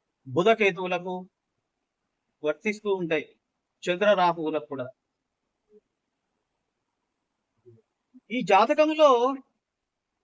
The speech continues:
మనం రెండు అంశాలను పరిశీలించాం. ముఖ్యంగా ఈ అమ్మాయికి గల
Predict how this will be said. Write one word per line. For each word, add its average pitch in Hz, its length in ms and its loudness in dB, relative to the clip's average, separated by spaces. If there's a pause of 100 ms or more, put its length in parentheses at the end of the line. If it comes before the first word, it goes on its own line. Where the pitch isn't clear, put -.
(840)
మనం 240 300 2
రెండు 226 220 2
అంశాలను 254 440 0
పరిశీలించాం. 214 600 -2 (840)
ముఖ్యంగా 247 560 0 (200)
ఈ 202 120 -6
అమ్మాయికి 220 540 -4
గల 196 120 -2